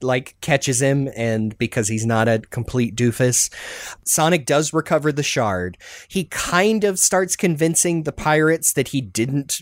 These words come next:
um, def-, uh, abandon them,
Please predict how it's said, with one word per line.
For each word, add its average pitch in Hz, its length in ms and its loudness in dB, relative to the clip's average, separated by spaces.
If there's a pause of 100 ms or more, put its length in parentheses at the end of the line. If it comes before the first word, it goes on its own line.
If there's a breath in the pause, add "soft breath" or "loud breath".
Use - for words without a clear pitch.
(120)
um, 135 540 4
def-, 135 420 -4
uh, 131 320 2 (140)
abandon 143 480 2
them, 160 260 2